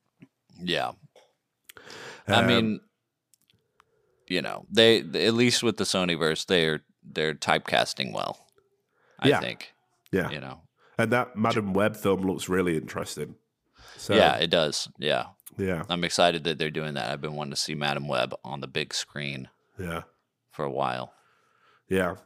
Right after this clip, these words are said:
Speaker 2: I really, really hope that Black Cat comes into it soon. She's one of my
Speaker 1: Yeah.
Speaker 2: favorites. Yeah.
Speaker 1: Yeah.
Speaker 2: She's, you know, she is Catwoman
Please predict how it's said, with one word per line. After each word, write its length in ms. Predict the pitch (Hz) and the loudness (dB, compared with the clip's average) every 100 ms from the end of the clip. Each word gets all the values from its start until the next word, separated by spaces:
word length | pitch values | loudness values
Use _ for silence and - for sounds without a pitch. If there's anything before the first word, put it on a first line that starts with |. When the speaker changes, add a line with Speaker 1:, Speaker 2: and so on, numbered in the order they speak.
| - | -2
Speaker 2:
I 60 | |
really, 300 | 104 110 113 | 2 4 4
really 240 | 110 104 104 | 4 4 2
hope 240 | 101 95 | 0 -2
that 160 | 92 80 | -2 -2
Black 220 | 92 - | -2 -4
Cat 200 | 107 110 | -6 -8
comes 180 | - 90 | -8 -6
into 220 | 87 - | -6 -4
it 100 | 87 | -6
soon. 320 | - 87 85 82 _ _ _ | -4 -6 -6 -10 _ _ _
She's 200 | - 90 | -8 -4
one 100 | 95 | -4
of 60 | 87 | -4
my 80 | 82 | -2
Speaker 1:
Yeah. 200 | 78 69 | 0 0
Speaker 2:
favorites. 280 | 80 - - _ _ _ _ _ - | -4 -10 -16 _ _ _ _ _ -8
Yeah. 220 | 92 82 | -6 -2
Speaker 1:
Yeah. 120 | 78 95 | 0 0
Speaker 2:
She's, 240 | 95 - _ _ _ _ _ - | -2 -8 _ _ _ _ _ -2
you 100 | 107 | 0
know, 140 | 92 | 2
she 160 | - 156 | 2 2
is 120 | 143 | 2
Catwoman 640 | - 110 104 104 104 107 | -2 -2 0 2 2 -2